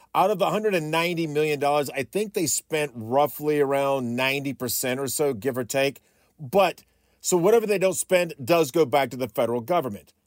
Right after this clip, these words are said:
But the problem is, this was always going to be a short-term budget,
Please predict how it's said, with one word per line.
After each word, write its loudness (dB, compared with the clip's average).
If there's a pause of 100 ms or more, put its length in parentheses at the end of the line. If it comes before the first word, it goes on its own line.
(320)
But 0
the -2
problem 0
is, -4
this 2
was -4
always 2
going -2
to -8
be -2
a -2
short-term -2 (240)
budget, 0